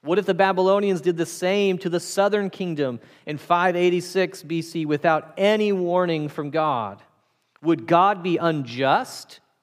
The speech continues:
to send that judgment? No, he wouldn't. But he shows his grace over and over and over in the Old Testament by sending prophet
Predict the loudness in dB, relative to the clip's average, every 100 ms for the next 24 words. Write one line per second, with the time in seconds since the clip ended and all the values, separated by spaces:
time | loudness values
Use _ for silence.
0 | _ -10 -4 -2 -2 -4 -4 -4 -4 -10
1 | -10 -16 -20 -10 -6 -4 -4 -8 -12 -6
2 | -6 -6 -8 -14 -20 _ _ _ _ _
3 | _ _ _ _ _ _ _ _ _ _
4 | _ _ _ _ -4 0 0 -2 -10 -6
5 | -2 0 0 -4 -12 -12 -4 -2 -4 -6
6 | -16 -20 -20 _ _ _ _ _ -10 -4
7 | -2 -4 -6 -8 -8 -14 _ _ -18 -12
8 | -4 -4 -4 -6 -12 -10 -8 -8 -10 -16
9 | -18 -20 -14 -10 -10 -10 -14 -14 -16 -14
10 | -12 -12 -12 -10 -12 -8 -4 -4 -6 -12
11 | -16 -18